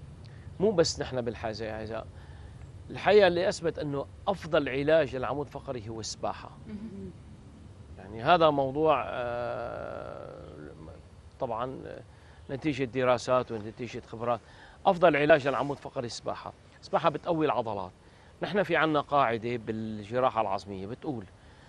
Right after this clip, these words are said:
Speaker 1: آه، م-، مفصل ضعيف، عضلات ضعيفة. الع-، كل شيء عندي أنا مجموعة عضلات حول المفصل ضعيفة بيؤدي إلى مفصل ضعيف.
Speaker 2: مهم.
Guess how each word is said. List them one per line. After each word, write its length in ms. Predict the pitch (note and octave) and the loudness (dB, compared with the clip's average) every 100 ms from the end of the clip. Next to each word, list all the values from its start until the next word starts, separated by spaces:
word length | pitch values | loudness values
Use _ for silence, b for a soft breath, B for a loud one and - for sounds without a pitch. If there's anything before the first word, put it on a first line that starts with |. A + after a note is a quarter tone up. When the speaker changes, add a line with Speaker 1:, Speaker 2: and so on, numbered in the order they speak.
| b - | b -4
Speaker 1:
آه، 640 | C3 C3 B2+ B2+ B2 B2 A#2+ | 2 4 6 6 6 6 2
م-، 360 | A#2+ B2+ D3+ - | 0 -6 -10 -4
مفصل 460 | D3 F3+ - F3 C#3+ | 2 2 6 6 6
ضعيف، 440 | C#3 D#3 A3 - | 4 4 2 -2
عضلات 380 | C3+ B2+ D#3 D3+ | 0 2 2 2
ضعيفة. 520 | B2+ A2+ C3 - F2 - - - - - - - - - - - - | 2 0 0 -4 -14 -16 -20 -20 -20 -20 -20 -20 -20 -20 -20 -20 -10
الع-، 280 | B2 A#2+ C3+ C3 | -2 0 0 -2
كل 140 | G3 F#3+ | -4 -4
شيء 200 | - D#3 | 0 0
عندي 360 | C#3+ D3 C3 | 2 0 -4
أنا 200 | B2+ B2 | -2 -2
مجموعة 400 | A#2 A#2+ - C#3+ B2+ | -4 -6 -6 -6 -4
عضلات 420 | B2+ B2 B2 A2 | -2 0 0 0
حول 240 | - C#3+ | -2 0
المفصل 440 | C3+ B2+ B2 - A2 | 0 0 -6 -6 -4
ضعيفة 380 | A2+ C3+ C3 C3 | -2 -4 -4 -6
بيؤدي 400 | C#3 C3 C3+ B2 | -6 -8 -6 -6
إلى 120 | A#2+ | -6
مفصل 360 | B2 - A#2 | -8 -8 -8
ضعيف. 400 | G2+ F#2+ G2 - - | -6 -8 -10 -12 -14
Speaker 2:
مهم. 220 | G3+ | -12